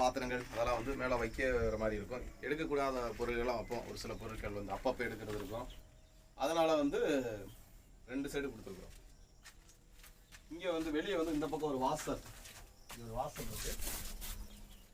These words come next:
அதனால இங்கேயே லாஃப்ட் கொடுத்தாச்சு. நிலம் வர்றதுனால இந்த இடத்துல ரெண்டு அடி கொடுத்துருக்குறோம். மழை பெஞ்சாலும் தண்ணி வந்து உள்ள வராது.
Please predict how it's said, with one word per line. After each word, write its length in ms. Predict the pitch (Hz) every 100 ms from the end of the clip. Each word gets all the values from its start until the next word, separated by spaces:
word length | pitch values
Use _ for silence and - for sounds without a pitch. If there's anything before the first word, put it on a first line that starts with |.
| 113
அதனால 280 | 131 170 151
இங்கேயே 180 | 147 156
லாஃப்ட் 200 | 131 127 131
கொடுத்தாச்சு. 400 | 117 110 101 - - - - - - - - - - - -
நிலம் 260 | 151 160 185
வர்றதுனால 460 | 160 156 143 151
இந்த 100 | 156
இடத்துல 220 | 131 143 123
ரெண்டு 140 | 135 151
அடி 80 | 147
கொடுத்துருக்குறோம். 500 | 117 110 104 127 185 - - - - - -
மழை 160 | 123 151
பெஞ்சாலும் 360 | 147 131 139 180
தண்ணி 160 | 123 131
வந்து 180 | 120 127
உள்ள 100 | 110 107
வராது. 240 | 95 -